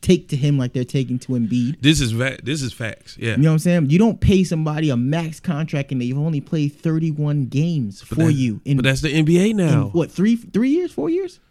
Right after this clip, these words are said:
Speaker 1: Three years? Three years.
Speaker 2: Two, three.
Speaker 1: Three years. No, 'cause this is Wiggins'
Speaker 2: Oh.
Speaker 1: fourth season.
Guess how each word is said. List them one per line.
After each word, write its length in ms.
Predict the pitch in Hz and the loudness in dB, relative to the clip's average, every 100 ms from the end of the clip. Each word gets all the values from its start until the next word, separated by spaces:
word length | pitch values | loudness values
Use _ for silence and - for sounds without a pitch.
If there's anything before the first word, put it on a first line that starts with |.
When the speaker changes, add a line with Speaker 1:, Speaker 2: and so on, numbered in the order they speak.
| _ _ | _ _
Speaker 1:
Three 140 | 180 302 | -4 -2
years? 300 | 370 - _ _ _ | -4 -10 _ _ _
Three 160 | 165 143 | 0 2
years. 340 | 113 - - _ | 0 -10 -20 _
Speaker 2:
Two, 340 | - 95 90 - | -18 -16 -16 -8
three. 280 | 120 117 85 _ _ - | -2 -2 -2 _ _ -4
Speaker 1:
Three 160 | 156 | -2
years. 300 | 117 - 131 _ _ _ | -2 -6 -16 _ _ _
No, 180 | 160 151 | -2 0
'cause 100 | 143 | 0
this 100 | 202 | -2
is 80 | 185 | 0
Wiggins' 280 | 165 143 - | 0 0 0
Speaker 2:
Oh. 40 | |
Speaker 1:
fourth 220 | 214 208 | -2 -2
season. 320 | - 202 107 | -2 -4 -4